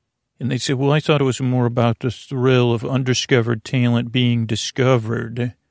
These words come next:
And they'd say, Well, I thought it was, like, the feeling of, like, uh, it's visceral. You know, some people had ups and some people had downs, and it made them,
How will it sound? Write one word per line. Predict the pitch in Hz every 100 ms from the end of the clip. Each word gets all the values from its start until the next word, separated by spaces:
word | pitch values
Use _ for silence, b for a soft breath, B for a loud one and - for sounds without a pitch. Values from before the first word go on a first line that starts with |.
| _ _ _ _ _ _ -
And | 139
they'd | 139
say, | -
Well, | 131
I | 156
thought | 151 156
it | 147
was, | 123
like, | 143 123
the | - 123
feeling | - 139 131 123
of, | 117 123
like, | 120 117
uh, | 135 131 117 113 117 113 - _ _ _ _ _ _ _ _
it's | 139 131
visceral. | 127 131 151 - 127 117 120
You | 113
know, | 110
some | - 127
people | 139 123 120
had | 127 123
ups | 131 - -
and | 120
some | 131
people | 120 123 120
had | 113 120 117
downs, | 120 120 123 120 110 104 123
and | 113
it |
made | 127 120 120
them, | 120 117 117